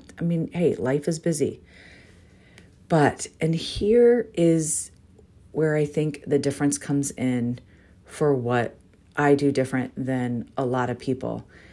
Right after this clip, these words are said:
You have to make a plan how you're going to implement this word. So for me, the, the fearless, um,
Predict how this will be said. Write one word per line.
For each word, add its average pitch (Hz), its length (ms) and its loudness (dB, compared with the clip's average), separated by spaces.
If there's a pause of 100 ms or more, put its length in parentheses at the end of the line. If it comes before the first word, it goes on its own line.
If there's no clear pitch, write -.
(560)
You 165 120 -2
have 123 320 -6
to 151 100 -2
make 143 200 2
a 170 60 0
plan 120 600 -4 (680)
how - 320 -4
you're 131 200 0
going 120 260 -2
to 113 120 -6
implement 113 440 -6
this 113 220 -10
word. 120 360 -8 (1080)
So 151 560 4
for 151 220 -6
me, 151 680 0
the, 131 600 -4
the 131 140 -6
fearless, 123 840 -2 (460)
um, 131 400 -6